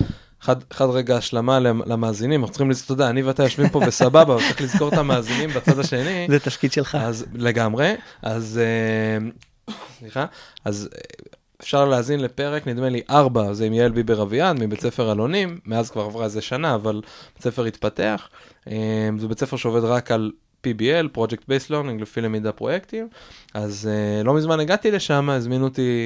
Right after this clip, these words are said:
Speaker 1: אמרתי לך מקודם, להיות, אה, תמי,
Speaker 2: כן.
Speaker 1: הזמינו אותי להיות, אה, אה, המרואיין של התלמידים, כי הם עשו פרויקט על פודקאסט.
Speaker 2: זה יופי.
Speaker 1: ואחרי זה נשארתי והרווחתי, כי הגיע להם, אה, חבר'ה מהייטק היי.
Speaker 2: Mm, חולון.
Speaker 1: אה,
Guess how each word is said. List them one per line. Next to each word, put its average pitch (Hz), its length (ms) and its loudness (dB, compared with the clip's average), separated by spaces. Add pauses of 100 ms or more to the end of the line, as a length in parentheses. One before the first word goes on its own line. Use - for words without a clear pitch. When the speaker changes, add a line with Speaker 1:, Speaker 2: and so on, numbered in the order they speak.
(320)
Speaker 1:
אמרתי 135 180 -8
לך 143 100 -6
מקודם, 151 420 0
להיות, 127 300 0
אה, 131 60 2 (440)
תמי, 160 220 4
Speaker 2:
כן. 135 60 -4 (360)
Speaker 1:
הזמינו 139 180 -2
אותי 135 140 -2
להיות, 131 260 2
אה, 139 60 6 (760)
אה, 107 260 -2
המרואיין 117 640 2
של 143 120 0
התלמידים, 135 440 -2
כי 151 80 -4
הם 120 40 -2
עשו 135 180 0
פרויקט 117 280 0
על 104 80 -2
פודקאסט. 233 640 -8
Speaker 2:
זה 120 160 -10
יופי. 120 260 -14
Speaker 1:
ואחרי 117 540 0
זה 226 360 -2
נשארתי 123 520 -4 (280)
והרווחתי, 110 560 -6 (140)
כי 120 100 -8
הגיע 139 440 -4
להם, 113 420 -4
אה, 110 120 -6
חבר'ה 135 300 -6
מהייטק 110 800 -4
היי. 151 200 -2 (140)
Speaker 2:
Mm, - 20 0 (380)
חולון. 160 280 -4
Speaker 1:
אה, 107 40 -4